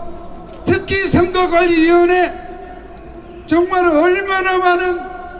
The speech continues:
불공정, 불법, 탈법, 비상식이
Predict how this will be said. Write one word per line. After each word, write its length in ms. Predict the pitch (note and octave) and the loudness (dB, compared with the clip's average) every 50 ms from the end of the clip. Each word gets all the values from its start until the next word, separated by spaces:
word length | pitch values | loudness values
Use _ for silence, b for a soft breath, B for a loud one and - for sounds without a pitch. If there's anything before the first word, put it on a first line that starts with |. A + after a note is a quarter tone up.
| - - - - - - - - - - - - | -16 -16 -16 -18 -18 -18 -18 -18 -16 -16 -10 -4
불공정, 800 | C#4+ E4 F4 D#4+ E4 E4+ E4 E4+ D#4+ E4+ E4+ E4+ E4 D#4 C#4+ - - - - - - - - - - - - - - - - - - - - - - - - - - - - - | -2 0 0 2 2 0 -2 -2 0 0 2 2 0 -2 -4 -8 -10 -12 -14 -14 -16 -16 -16 -16 -16 -16 -16 -16 -16 -16 -18 -18 -18 -18 -18 -16 -16 -16 -16 -16 -16 -16 -2 2
불법, 1700 | - D#4 E4 D#4+ - - E4+ E4 D#4 D#4 D4+ - - - - - - - - - - - - - - - - - - - - - - - | 4 4 4 4 2 2 2 4 4 2 0 -4 -6 -8 -10 -10 -12 -12 -12 -14 -14 -14 -14 -14 -14 -14 -14 -14 -14 -14 -14 -14 -6 -2
탈법, 1500 | - D#4 F4+ F4+ F4 - F4 F4 E4+ D#4+ E4 - - - - - - - - - - - - - - - - - - - | 0 2 2 0 0 0 2 2 2 2 2 -2 -4 -8 -12 -14 -14 -14 -14 -14 -14 -14 -14 -14 -14 -14 -14 -16 -8 -2
비상식이 840 | C#4 D#4 E4 - - F4 F4 D#4+ - G#4 F#4+ E4+ D#4 D#4 D#4 D#4 - | 0 2 4 6 6 6 4 2 0 -2 0 0 2 2 0 0 -2